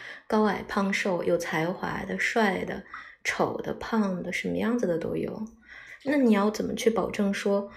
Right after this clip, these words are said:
你喜欢的人只喜欢你呢？好像这件事情是无法保证的。你唯一能做的事情就是把自己变好，让自己具备吸引人的特质，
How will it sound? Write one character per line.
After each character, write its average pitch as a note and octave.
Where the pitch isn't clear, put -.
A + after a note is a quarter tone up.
你 G#3+
喜 A3
欢 G3+
的 G3
人 F3
只 F3+
喜 -
欢 F3+
你 -
呢？ G3+
好 -
像 B3
这 B3
件 A#3
事 A#3
情 G3+
是 A3+
无 F3+
法 F3+
保 F3
证 F#3
的。 G3
你 A3
唯 G3+
一 A#3+
能 G#3+
做 A3
的 G#3
事 A3+
情 F3+
就 G#3
是 -
把 D#3
自 G3+
己 G#3
变 F#3
好， -
让 A3
自 A3+
己 A3
具 -
备 G3+
吸 G#3+
引 F#3+
人 E3
的 F#3
特 F#3
质， F3